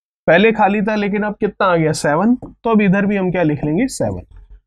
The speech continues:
इसके पास में कितना है? मैं देख सकता हूँ, चार है, तो चार यहाँ आ जाएगा। अब यहाँ पहले खाली था, लेकिन अब चार आ गया, उसकी वजह से यहाँ चार आ जाएगा। ठीक है,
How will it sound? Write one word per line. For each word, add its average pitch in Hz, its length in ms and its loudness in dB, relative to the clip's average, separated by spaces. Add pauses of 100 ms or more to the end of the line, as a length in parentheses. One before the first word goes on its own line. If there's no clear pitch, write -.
(340)
इसके 190 220 0
पास 214 340 4
में 220 120 2
कितना 208 300 -2
है? 208 80 0
मैं 202 180 0
देख 185 200 2
सकता 196 320 -2
हूँ, 151 220 0
चार 190 320 2
है, 165 140 2
तो 143 160 -4
चार 156 240 0
यहाँ 156 320 0
आ 196 40 0
जाएगा। 190 400 -2 (380)
अब 190 160 4
यहाँ 196 220 2
पहले 196 300 0
खाली 196 340 0
था, 214 120 0
लेकिन 208 280 0
अब 202 100 -2
चार 214 280 2
आ 202 80 2
गया, 196 160 0
उसकी 196 260 -2
वजह 170 260 2
से 220 180 -2
यहाँ 175 120 -2
चार 127 220 0
आ 110 80 -4
जाएगा। 107 380 -10 (260)
ठीक 170 140 2
है, 208 120 -2